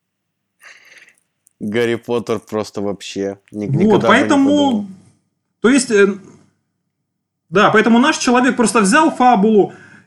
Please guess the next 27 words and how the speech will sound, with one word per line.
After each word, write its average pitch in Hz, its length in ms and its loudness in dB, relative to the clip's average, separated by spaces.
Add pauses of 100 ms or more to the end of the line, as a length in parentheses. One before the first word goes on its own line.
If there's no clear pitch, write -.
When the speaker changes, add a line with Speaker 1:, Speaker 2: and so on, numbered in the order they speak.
Speaker 2:
и 214 600 4
заменил 220 460 2
персонажей, 208 720 0
придумал 208 400 0
какие-то 196 300 -2
свои 226 320 0
истории. 240 500 0
Я 214 180 2
считаю, 330 400 0
вообще - 240 -2
правильно 214 640 2
адаптировать 185 720 0
другие 254 320 2
произведения. 131 760 0 (140)
Например, 208 420 2
взять 220 260 0
"Властелин 208 480 2
колец". 156 520 0 (320)
А 160 120 -4
хотя, 180 200 0
подождите, 185 520 0
Ник 196 240 2
Перумов, 240 340 4
по-моему, 175 360 0
уже 147 120 0
это 165 140 -4
сделал. 160 480 -4